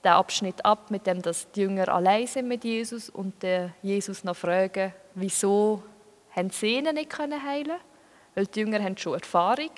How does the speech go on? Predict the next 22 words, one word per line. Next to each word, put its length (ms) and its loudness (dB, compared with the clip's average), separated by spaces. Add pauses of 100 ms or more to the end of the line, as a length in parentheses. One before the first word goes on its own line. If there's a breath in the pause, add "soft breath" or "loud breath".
(140)
mit 180 -2
Leuten 280 -2
heilen, 260 -2
die 120 -10
sind 260 -4
schon 200 -4
ausgesandt 460 -6
worden, 320 2
schon 160 0
mal 140 2
vorher 460 2
von 200 -2
Jesus. 520 -4 (1080 loud breath)
Und 160 -4
das 160 0
war 80 2
nichts 140 -2
Neues 280 0
für 140 -8
sie 180 -6
gewesen, 280 -8
aber 240 -4